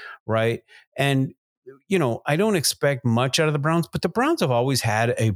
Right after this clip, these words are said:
pretty solid D, and the Jets, I mean, the Jets are the Jets. You know, they're not gonna light anybody up, I don't think. And so for forty-seven hundred, yeah, why not? And I had a balance of a hundred left. So,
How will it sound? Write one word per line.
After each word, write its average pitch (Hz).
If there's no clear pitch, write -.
pretty 123
solid 110
D, 120
and 131
the 127
Jets, 139
I 123
mean, 131
the 123
Jets 131
are 120
the 110
Jets. 104
You 127
know, 107
they're 117
not 127
gonna 113
light 113
anybody 110
up, 107
I 107
don't 107
think. 110
And 117
so 139
for 139
forty-seven 170
hundred, 165
yeah, 180
why 151
not? 160
And 151
I 151
had 160
a 151
balance 147
of 160
a 151
hundred 143
left. 143
So, 120